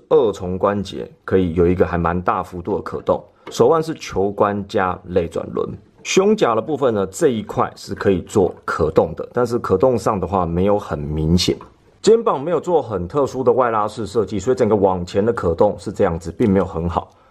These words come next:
然后基本的变身动作的话，要靠借位来抓角度。脖子的可动，前中的角度够，后往上看没问题，转头扭头也没有问题。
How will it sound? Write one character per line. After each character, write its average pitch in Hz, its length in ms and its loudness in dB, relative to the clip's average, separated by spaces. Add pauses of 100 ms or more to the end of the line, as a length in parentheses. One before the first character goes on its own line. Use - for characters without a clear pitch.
(140)
然 98 120 2
后 117 100 2
基 175 260 -6
本 135 220 0
的 101 60 -2
变 127 280 -2
身 110 180 0
动 101 160 2
作 95 160 0
的 90 80 -2
话， 90 200 -2
要 98 120 2
靠 95 320 -2 (220)
借 117 300 0
位 90 260 2 (160)
来 82 160 -2
抓 87 180 0
角 - 220 -4
度。 - 220 -4 (520)
脖 165 160 4
子 208 140 2
的 180 80 0
可 120 160 0
动， 156 300 2
前 127 340 0
中 160 220 2
的 139 40 0
角 98 160 -2
度 117 140 -6
够， 117 340 0 (140)
后 170 400 2
往 95 160 -2
上 120 160 -2
看 113 160 -2
没 95 140 -2
问 104 120 2
题， 90 260 -6
转 104 340 0
头 113 280 2
扭 117 220 0
头 90 220 2
也 90 80 4
没 90 100 2
有 95 80 4
问 95 180 2
题。 85 280 -6